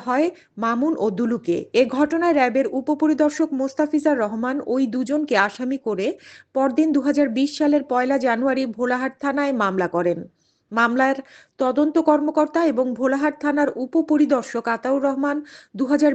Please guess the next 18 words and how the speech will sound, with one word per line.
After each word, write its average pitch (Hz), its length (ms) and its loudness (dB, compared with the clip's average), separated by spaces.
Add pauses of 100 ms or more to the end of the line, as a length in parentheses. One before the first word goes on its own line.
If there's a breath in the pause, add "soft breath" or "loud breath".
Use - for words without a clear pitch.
বিশ 277 200 0
সালের 302 280 4
একত্রিশ 285 300 0 (100)
জানুয়ারি 277 380 2 (100)
ওই 226 80 0 (100)
দুজনকে 294 420 -2 (180)
অভিযুক্ত 294 480 2 (160)
করে 190 200 2 (500 loud breath)
আদালতে 285 400 2 (200)
অভিযোগপত্র 247 640 -4 (180)
জমা 190 320 2
করেন। 175 220 0 (440 soft breath)
রায় 254 380 4
ঘোষণার 320 460 0
পর 302 140 4 (140)
অভিযুক্ত 277 400 -2 (220)
দুই 277 140 4 (220)
আসামিকে 294 460 0